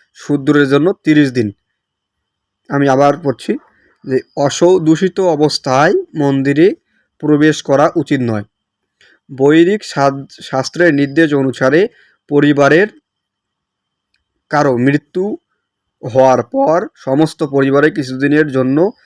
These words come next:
অশুচি হয়ে যায়। ব্রাহ্মণদের জন্য এই অশৌচ অবস্থা বারো দিন থাকে,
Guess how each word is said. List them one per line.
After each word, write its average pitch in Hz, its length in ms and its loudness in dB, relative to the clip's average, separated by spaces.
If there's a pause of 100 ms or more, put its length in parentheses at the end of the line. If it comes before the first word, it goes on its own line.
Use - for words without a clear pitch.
(200)
অশুচি 139 420 -2
হয়ে 127 280 2
যায়। 113 220 -2 (680)
ব্রাহ্মণদের 170 680 0
জন্য 143 500 0 (560)
এই 151 320 -2
অশৌচ 156 460 2
অবস্থা 139 420 0
বারো 127 300 2
দিন 147 180 0
থাকে, 143 360 -4